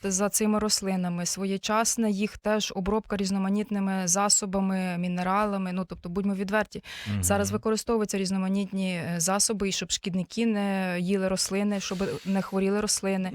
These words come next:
Speaker 2: Е,
Speaker 1: Тому
Speaker 2: в-, ми це розуміємо, це є. Так, але з іншого боку, окей, скажи мені, будь ласка, а, наприклад, якщо сільське господарство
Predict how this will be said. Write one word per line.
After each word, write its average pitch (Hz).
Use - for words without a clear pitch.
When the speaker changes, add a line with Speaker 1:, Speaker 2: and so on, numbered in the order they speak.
Speaker 2:
Е, 120
Speaker 1:
Тому 92
Speaker 2:
в-, -
ми 127
це 151
розуміємо, 117
це 139
є. 90
Так, 90
але 113
з 85
іншого 117
боку, 90
окей, -
скажи 104
мені, 151
будь 123
ласка, 85
а, 95
наприклад, 98
якщо 87
сільське 107
господарство 104